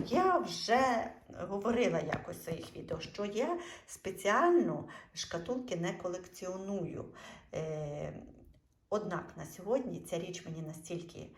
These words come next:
сподобала, що я її придбала. Це шкатулка дерев'яна. Е,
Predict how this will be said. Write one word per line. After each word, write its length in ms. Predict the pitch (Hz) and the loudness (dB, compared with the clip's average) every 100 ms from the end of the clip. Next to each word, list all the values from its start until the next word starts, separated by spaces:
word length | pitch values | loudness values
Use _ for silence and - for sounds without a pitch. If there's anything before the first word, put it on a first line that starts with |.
| - _ | -20 _
сподобала, 500 | - - - 381 247 | -20 -10 -6 -4 -4
що 140 | - 190 | -4 -4
я 60 | |
її 140 | 202 196 | -4 -4
придбала. 440 | 170 151 147 151 | -8 -6 -4 -2
Це 180 | 156 403 | -4 -6
шкатулка 500 | - 175 208 254 180 | -2 -2 -2 -4 -2
дерев'яна. 720 | 170 170 165 - - 147 180 - - - - - - - _ | -2 -2 -2 -4 -8 -8 -10 -12 -20 -20 -18 -18 -18 -20 _
Е, 640 | - 160 160 156 151 - | -6 -4 -4 -4 -4 -6